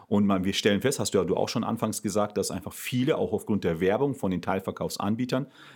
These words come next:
ähm, nachfragen nach dem Bereich Teilverkauf. Eigentlich ganz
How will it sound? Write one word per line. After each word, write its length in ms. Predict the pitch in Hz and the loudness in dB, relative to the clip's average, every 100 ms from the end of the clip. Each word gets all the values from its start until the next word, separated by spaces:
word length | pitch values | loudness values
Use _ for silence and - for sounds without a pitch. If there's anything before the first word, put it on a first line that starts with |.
| - - | -8 2
ähm, 480 | 101 101 101 95 | 4 4 2 4
nachfragen 720 | 104 127 156 - 120 92 90 85 | 6 6 6 0 0 2 0 -4
nach 160 | 92 85 | -8 -6
dem 140 | 95 | -4
Bereich 260 | 92 98 - | -2 -4 0
Teilverkauf. 560 | 131 117 - - - | 2 2 -2 -6 -4
Eigentlich 180 | - 107 | 0 2
ganz 260 | 127 160 | 2 0